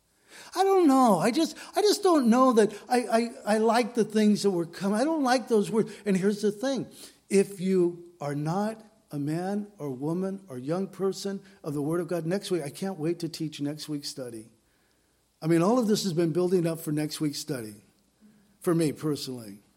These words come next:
But I'm telling you, I know, and Bible teachers know, that for people who do not know the Word of God, who do not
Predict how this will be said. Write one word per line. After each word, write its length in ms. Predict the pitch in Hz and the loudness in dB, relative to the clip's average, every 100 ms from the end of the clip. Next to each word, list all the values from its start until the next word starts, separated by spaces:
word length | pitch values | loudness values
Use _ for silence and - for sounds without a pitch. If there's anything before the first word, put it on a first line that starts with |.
| _ _ _ _ _ _ _ - | _ _ _ _ _ _ _ 0
But 240 | 160 160 | 0 0
I'm 140 | 160 185 | -4 -4
telling 380 | - 214 214 165 | 0 2 2 2
you, 320 | 127 123 127 _ _ _ _ _ _ _ _ - _ _ _ _ _ _ | -2 -8 -18 _ _ _ _ _ _ _ _ -20 _ _ _ _ _ _
I 180 | 156 214 | 0 4
know, 500 | 202 190 160 110 101 - _ _ _ _ _ _ _ _ _ | 4 4 0 -4 -12 -20 _ _ _ _ _ _ _ _ _
and 280 | 135 131 123 _ _ _ _ _ _ _ | -8 -8 -10 _ _ _ _ _ _ _
Bible 320 | 131 175 170 | -2 -2 -2
teachers 500 | 156 160 151 147 123 | -4 -4 -4 -6 -6
know, 400 | 139 135 107 95 _ _ _ _ _ _ _ _ _ _ _ _ _ _ | -6 -6 -10 -16 _ _ _ _ _ _ _ _ _ _ _ _ _ _
that 100 | 160 | -8
for 180 | 156 160 | -4 -6
people 380 | 151 196 214 214 | -4 -4 -4 -4
who 260 | 147 151 143 | 0 0 -2
do 340 | - 165 196 | -4 0 2
not 460 | 208 175 165 165 - _ _ _ _ _ _ - | 2 2 -2 -6 -12 _ _ _ _ _ _ -10
know 240 | 131 151 | -4 -2
the 80 | 175 | -2
Word 240 | 160 165 | -2 -4
of 80 | 156 | -6
God, 340 | 131 123 127 - | -10 -10 -12 -14
who 80 | |
do 240 | 123 143 160 | -12 -6 -6
not 280 | 165 139 | -6 -8